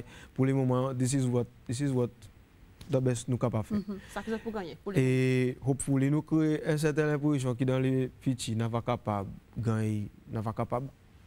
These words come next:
Speaker 1: convince di moun ki ou konnen kwa nou kapab men sa la prizon. Nou kapab men sa la.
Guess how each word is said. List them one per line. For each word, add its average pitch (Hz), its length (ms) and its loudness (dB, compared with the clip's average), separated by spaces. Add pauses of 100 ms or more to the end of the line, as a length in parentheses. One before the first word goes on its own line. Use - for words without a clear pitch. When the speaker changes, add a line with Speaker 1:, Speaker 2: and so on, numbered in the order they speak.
(140)
Speaker 1:
convince 147 440 2
di 147 120 2
moun 123 200 2
ki 131 80 0
ou 104 80 -2
konnen 110 220 0
kwa 135 140 0
nou 127 100 -4
kapab 104 320 -4
men 127 180 -2
sa 104 160 -6
la 95 120 -6
prizon. 107 260 -8 (300)
Nou - 80 -12
kapab 101 300 -4
men 117 180 -2
sa - 220 -10
la. 104 60 -18